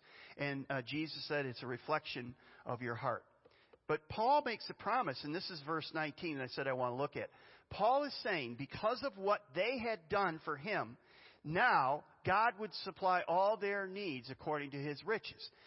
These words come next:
And I want to unpack that a, a little bit. Because what Paul is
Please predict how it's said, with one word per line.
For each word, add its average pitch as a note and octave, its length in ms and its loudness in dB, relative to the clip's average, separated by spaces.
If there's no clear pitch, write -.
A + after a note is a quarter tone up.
And F#3+ 120 0
I G#3 40 4
want A#3 220 2
to B3+ 60 4
unpack A3+ 480 0
that C#3 160 2
a, G#2+ 320 -4
a - 20 2
little C3 220 -2
bit. A2+ 200 -6
Because E3 280 -2
what A3 200 0
Paul C4 400 2
is C4 100 -4